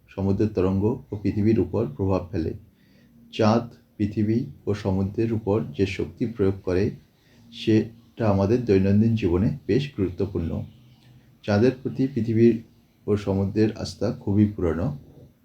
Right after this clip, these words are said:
হাজার হাজার বছর ধরে মানুষ চাঁদের অবস্থান দেখে প্রকৃতির বিভিন্ন পরিবর্তন বুঝে আসছে। আজকের আলোচনায় আমরা জানতে পারব কিভাবে চাঁদের প্রভাব সমুদ্রের তরঙ্গের উচ্চতা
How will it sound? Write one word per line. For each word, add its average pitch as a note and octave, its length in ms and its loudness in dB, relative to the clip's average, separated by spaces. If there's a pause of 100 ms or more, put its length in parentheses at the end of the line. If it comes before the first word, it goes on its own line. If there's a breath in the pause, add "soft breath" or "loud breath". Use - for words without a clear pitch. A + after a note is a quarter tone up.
(140)
হাজার A#2+ 280 4
হাজার A#2+ 240 6
বছর G#2+ 280 4
ধরে A2 420 -2 (580)
মানুষ G#2 380 2
চাঁদের G2+ 340 2
অবস্থান G2 580 0
দেখে G2+ 300 -2
প্রকৃতির F#2 500 -2
বিভিন্ন F#2+ 460 0
পরিবর্তন F2+ 640 0 (300)
বুঝে F#2 260 0
আসছে। - 420 -4 (680 soft breath)
আজকের A2 300 -4
আলোচনায় A2 500 2 (160)
আমরা G2+ 240 2
জানতে G2 340 0
পারব A#2 460 0 (180)
কিভাবে G#2 460 2 (420 loud breath)
চাঁদের G#2 380 4
প্রভাব G2+ 400 0
সমুদ্রের G2 600 0
তরঙ্গের G2 480 0
উচ্চতা G2 560 -6